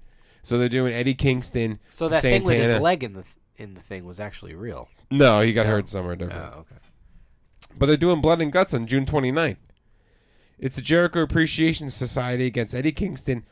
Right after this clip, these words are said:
Speaker 1: Ortiz, Santana. Um,
Speaker 2: Kingston?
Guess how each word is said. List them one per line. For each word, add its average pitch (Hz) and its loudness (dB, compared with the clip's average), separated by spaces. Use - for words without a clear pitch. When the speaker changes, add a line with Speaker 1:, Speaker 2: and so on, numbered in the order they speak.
Speaker 1:
Ortiz, 139 2
Santana. 127 2
Um, 107 -2
Speaker 2:
Kingston? 226 -18